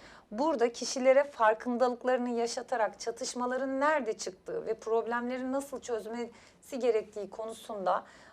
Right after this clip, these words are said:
aktif olarak çalışmalar yaparak insanların hayatına dokunmak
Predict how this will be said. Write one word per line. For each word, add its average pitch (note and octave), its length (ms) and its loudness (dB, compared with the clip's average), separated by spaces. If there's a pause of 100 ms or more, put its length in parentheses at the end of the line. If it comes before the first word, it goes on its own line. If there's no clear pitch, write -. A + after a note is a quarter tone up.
(120)
aktif G#3+ 400 0
olarak G3 360 4
çalışmalar B3 640 -2
yaparak A#3+ 580 2 (380)
insanların B3 580 -2
hayatına A#3+ 640 2
dokunmak F#3+ 580 -6